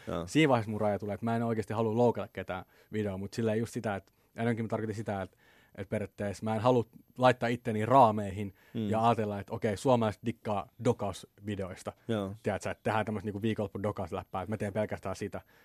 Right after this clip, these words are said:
Speaker 2: Et silloin mä niinku oon silleen, että ei vitsi, että teekö mä tätä enää itteni takia vai teekö mä sen takia vai, että muut
Speaker 1: Joo.
Speaker 2: haluaa nähdä tämmöistä.
Speaker 1: Mut toi on hyvä, toi on hyvä veto, niinku, toi on erittäin hyvä rajaveto,
Speaker 2: Mm.
Speaker 1: että, että mitä varten mä oon tekemässä. Ja
Speaker 2: Mm.
Speaker 1: mä oon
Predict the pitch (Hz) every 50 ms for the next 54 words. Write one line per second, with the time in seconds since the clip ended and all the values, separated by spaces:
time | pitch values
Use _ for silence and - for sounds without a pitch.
0 | _ _ - - 104 - - 143 131 123 113 110 110 101 101 107 101 104 104 104
1 | 104 107 107 101 98 98 - 107 110 104 104 - - 98 - - - 98 101 104
2 | 110 - - 123 117 127 117 104 - 107 104 104 101 104 98 - 101 98 92 90
3 | 90 - 101 92 92 90 95 - 101 98 104 95 95 - - 90 92 92 90 -
4 | _ _ - 104 101 - - - 76 101 95 92 87 - 87 98 - - - -
5 | - - - - - 127 131 - 185 214 233 170 147 185 214 208 156 139 - 180
6 | 180 170 165 202 214 208 170 170 208 220 - 117 104 - - - 127 117 113 -
7 | 120 117 117 - _ _ _ - _ _ - _ _ _ _ - 143 143 156 175
8 | 170 160 - 135 139 156 143 135 123 - - _ _ _ _ _ _ _ - -
9 | - - 139 147 160 165 151 123 110 107 - - 104 101 - - 117 110 104 92
10 | - - - 110 110 - 127 113 - - 131 120 127 131 123 120 107 113 113 113
11 | - 110 110 113 107 107 101 117 113 - 87 87 - 117 - - 113 104 117 120
12 | 120 117 113 113